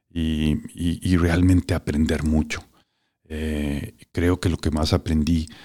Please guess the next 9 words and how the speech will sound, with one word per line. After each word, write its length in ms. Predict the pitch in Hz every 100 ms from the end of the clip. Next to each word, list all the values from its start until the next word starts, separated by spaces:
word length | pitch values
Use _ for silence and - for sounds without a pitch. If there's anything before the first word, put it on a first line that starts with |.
| - - -
eh, 300 | 80 78 76
fue 420 | - 78 80 76
que, 520 | - 82 78 76 73 - _ -
pues, 140 | -
esa, 360 | 80 - 90 87
esa 260 | 90 80 87
versatilidad, 1040 | 95 82 - - - 76 73 71 71 71 _ _ _ _
esa 300 | - 82 -
habilidad 680 | 92 85 80 78 78 80 82